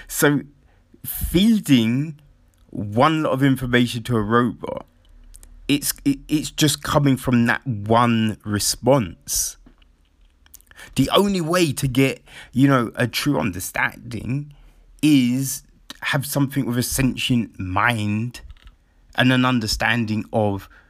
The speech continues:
who you are, you know,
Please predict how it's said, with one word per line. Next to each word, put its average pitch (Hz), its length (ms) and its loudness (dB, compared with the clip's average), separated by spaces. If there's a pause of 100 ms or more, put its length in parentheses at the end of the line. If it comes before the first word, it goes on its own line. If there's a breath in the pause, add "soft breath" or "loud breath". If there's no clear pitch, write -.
(140 soft breath)
who - 320 -6
you 104 400 0
are, - 220 -6 (1400)
you 110 100 -2
know, 107 240 2